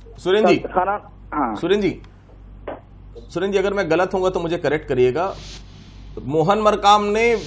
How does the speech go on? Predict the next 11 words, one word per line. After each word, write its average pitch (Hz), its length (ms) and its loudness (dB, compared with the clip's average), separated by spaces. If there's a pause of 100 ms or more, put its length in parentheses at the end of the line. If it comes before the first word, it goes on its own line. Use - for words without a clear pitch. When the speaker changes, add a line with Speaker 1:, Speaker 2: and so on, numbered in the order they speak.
(280)
Speaker 1:
विधानसभा 208 680 4
की 233 160 0
समिति 180 460 -2
से 233 140 0
जांच 180 300 4
करने 165 280 -2
के 151 120 -4
लिए 139 100 0
कहा 117 320 2
है, 107 80 -4
मतलब 139 480 0